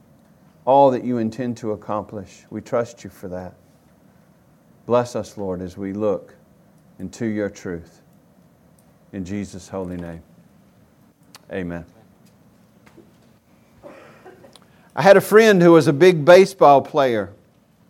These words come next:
back in high school. He could throw that speedball by you, make you look like a fool, boy. Saw him the other night at this roadside bar. I was walking in, he was walking out.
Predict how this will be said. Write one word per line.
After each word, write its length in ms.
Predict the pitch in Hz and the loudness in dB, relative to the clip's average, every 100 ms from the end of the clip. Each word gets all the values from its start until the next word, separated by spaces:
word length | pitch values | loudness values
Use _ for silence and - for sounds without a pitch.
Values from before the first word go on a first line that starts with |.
| _ | _
back 320 | 147 151 147 | -4 -4 -4
in 100 | 131 | -10
high 280 | 123 131 127 | -8 -8 -8
school. 460 | 123 - 117 101 - _ _ _ _ _ _ _ _ _ - | -10 -8 -6 -6 -14 _ _ _ _ _ _ _ _ _ -6
He 80 | |
could 180 | 180 175 | -2 0
throw 240 | 190 214 214 | 8 8 8
that 200 | 202 156 | 4 0
speedball 920 | - - 233 240 180 196 185 180 147 | -8 -4 -2 0 2 6 8 6 4
by 280 | 170 196 214 | 0 2 0
you, 420 | 202 156 110 85 _ _ _ _ _ _ _ | -2 -4 -6 -8 _ _ _ _ _ _ _
make 280 | 131 156 143 | -8 -8 -6
you 100 | 160 | -4
look 240 | 156 185 | -2 -2
like 240 | 143 143 143 | -4 -8 -8
a 60 | |
fool, 440 | 104 - 175 156 117 | -16 -8 -6 -4 -6
boy. 380 | 95 98 90 82 _ _ _ _ _ _ _ _ _ _ _ _ _ _ _ | -12 -14 -14 -18 _ _ _ _ _ _ _ _ _ _ _ _ _ _ _
Saw 320 | - 185 196 | 2 6 6
him 120 | 190 | 6
the 160 | 185 190 | 2 2
other 180 | 185 | 2
night 440 | 175 185 185 151 110 | 0 -2 -2 -4 -6
at 220 | 123 143 | -8 -6
this 200 | 143 139 | -8 -6
roadside 720 | 143 160 160 - 156 147 135 | 0 0 0 -4 -6 -6 -6
bar. 440 | 147 156 127 98 85 _ _ _ - | -2 0 -2 -4 -12 _ _ _ -4
I 140 | 170 | 0
was 220 | 196 185 | 0 -2
walking 500 | 160 190 196 196 180 | 2 2 2 -2 -8
in, 300 | 190 190 165 | -4 -4 -4
he 200 | 139 170 | -4 -6
was 240 | 190 180 139 | -6 -10 -6
walking 440 | 156 165 160 139 | -2 -2 -4 -8
out. 420 | 135 127 127 107 | -8 -8 -8 -10